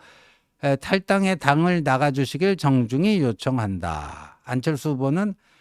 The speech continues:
바깥에 나가서 그런 의견을 가진 사람들과 당을 차리고 거기서 활동하는 게 좋다. 아, 뭐 이런 얘기까지, 에, 나왔습니다.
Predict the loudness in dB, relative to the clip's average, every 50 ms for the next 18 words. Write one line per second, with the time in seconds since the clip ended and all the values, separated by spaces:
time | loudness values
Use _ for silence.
0 | _ _ _ -6 -6 -2 -2 -2 0 0 0 0 2 0 2 2 0 0 2 2
1 | 2 4 2 2 0 -4 _ _ _ -2 2 2 4 4 4 2 2 2 2 0
2 | 0 -2 -4 -6 -6 -4 -4 -2 0 0 0 0 0 0 -2 -2 -2 -4 -4 0
3 | 0 0 2 0 -2 -4 -4 -4 -2 -2 -2 0 2 2 2 2 0 -8 -20 -20
4 | _ _ -2 -2 0 0 0 0 0 0 2 0 -2 0 -2 0 0 2 0 0
5 | 0 0 0 -2 -2 -2 -4 -6 -6 _ -2 0 0 0 0 -4 _ _ _ _
6 | _ _ _ _ _ _ -8 -8 -6 -6 -8 -8 -6 -4 -2 -2 0 0 0 0
7 | 0 -2 -2 -2 -2 -4 -6 _ -6 -6 -4 -4 -4 -4 -4 -4 -4 -4 -4 -6
8 | _ _ _ _ _ _ _ _ -8 -8 -6 -6 -6 -6 -8 -8 -6 -4 -2 -2
9 | -2 -2 -6 -8 -10 -10 -10 -8 -8 -8 -10 -10 -14